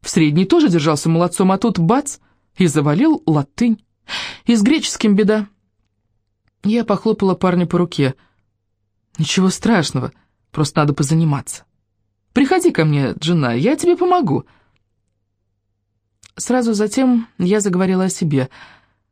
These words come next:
Сказала, что несколько дней назад перебралась в Неаполь, что с Нино мы всё выяснили, насколько возможно, и теперь всё хорошо. Потом я ласковым голосом позвала дочек. Деде и Эльза тут же прибежали.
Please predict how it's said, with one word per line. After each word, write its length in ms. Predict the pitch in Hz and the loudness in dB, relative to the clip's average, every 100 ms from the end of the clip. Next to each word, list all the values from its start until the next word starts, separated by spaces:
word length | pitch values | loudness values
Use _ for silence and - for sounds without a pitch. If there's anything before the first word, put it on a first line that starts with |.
| _ | _
Сказала, 440 | - 180 170 160 | -6 -2 0 0
что 160 | 156 165 | 0 0
несколько 420 | 165 156 147 165 | 0 -2 -2 0
дней 160 | 151 160 | 2 2
назад 320 | 156 165 170 | 2 0 0
перебралась 520 | 160 147 151 151 147 | 0 0 0 0 0
в 20 | |
Неаполь, 420 | 160 170 208 214 202 - - _ _ _ _ _ - | 0 0 0 -2 -4 -12 -20 _ _ _ _ _ -12
что 300 | 156 - 160 | -6 0 0
с 120 | 151 | 0
Нино 240 | 196 180 143 | 0 2 2
мы 220 | 143 135 | 0 -2
всё 200 | - 151 | -2 0
выяснили, 560 | 175 208 208 190 185 170 | 2 0 0 0 0 -2
насколько 340 | 160 - 139 160 | -2 -2 0 0
возможно, 600 | 170 170 196 185 185 170 _ _ - - | 2 2 2 2 0 -2 _ _ -12 -6
и 100 | 131 | -6
теперь 240 | - 143 | -4 -4
всё 160 | - 135 | -2 -4
хорошо. 460 | 139 143 - 196 _ _ _ _ _ _ _ | -2 -2 -2 -6 _ _ _ _ _ _ _
Потом 240 | 208 294 | -2 2
я 140 | 247 226 | 2 2
ласковым 340 | 240 - 208 | 0 0 0
голосом 360 | 185 226 208 185 | 2 0 0 -2
позвала 320 | 180 190 196 | 0 0 2
дочек. 420 | 156 143 143 135 - - - _ - | 2 0 -2 -8 -12 -20 -20 _ -6
Деде 240 | 165 151 151 | -2 0 2
и 100 | 185 | 2
Эльза 200 | 190 170 | 0 0
тут 160 | 160 | 0
же 80 | 156 | -2
прибежали. 580 | 175 180 185 147 135 | 0 0 0 0 0